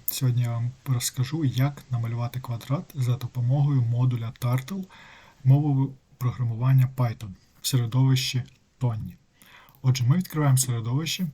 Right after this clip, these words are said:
ну і тут зам-, завдання таке намалювати квадрат. Е, для того, щоб намалювати квадрат, нам треба імпортувати модуль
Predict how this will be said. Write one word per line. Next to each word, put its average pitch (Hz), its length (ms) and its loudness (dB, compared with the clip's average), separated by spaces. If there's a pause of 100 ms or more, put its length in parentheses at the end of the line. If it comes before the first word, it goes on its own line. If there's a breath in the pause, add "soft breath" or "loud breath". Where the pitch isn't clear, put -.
(220)
ну 165 60 2
і 123 40 0
тут 123 180 0
зам-, 120 400 -4
завдання 139 380 0
таке 131 240 -2
намалювати 113 640 -2
квадрат. 113 420 -8 (960 loud breath)
Е, 127 260 4 (1700)
для 151 160 4
того, 165 160 0
щоб - 180 -6
намалювати 151 380 2
квадрат, 151 760 -4
нам 165 280 4
треба 143 420 2
імпортувати 127 840 0
модуль 127 480 4